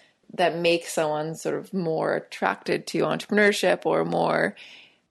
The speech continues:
more, uh, sort of appealing to team up with. And, and none of these people have any experience in any of the things that I'd be asking them to do. And so therefore, what is it that is, is, you know,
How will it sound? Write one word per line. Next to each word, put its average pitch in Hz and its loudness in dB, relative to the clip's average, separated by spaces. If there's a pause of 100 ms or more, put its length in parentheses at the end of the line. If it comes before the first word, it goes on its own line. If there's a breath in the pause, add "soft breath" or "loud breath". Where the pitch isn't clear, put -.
(360)
more, 175 4 (140)
uh, - 2 (760)
sort 190 2
of 180 2
appealing 185 0
to 160 0
team 165 -2
up 160 0
with. - -4 (380 loud breath)
And, 185 0 (140)
and 190 2
none 202 4
of 226 4
these 214 2
people 180 0
have 160 0 (160)
any 202 2
experience - 0
in 165 0
any 175 0
of 160 4
the 160 2
things 151 -4
that 147 2
I'd 143 2
be - 0
asking - -2
them 143 -6
to 170 -12
do. 156 2
And 170 0
so 180 2
therefore, 170 0
what 175 2
is 185 2
it 139 0 (100)
that 156 0 (420 soft breath)
is, 165 0 (160)
is, 160 -4
you 175 -10
know, 160 -6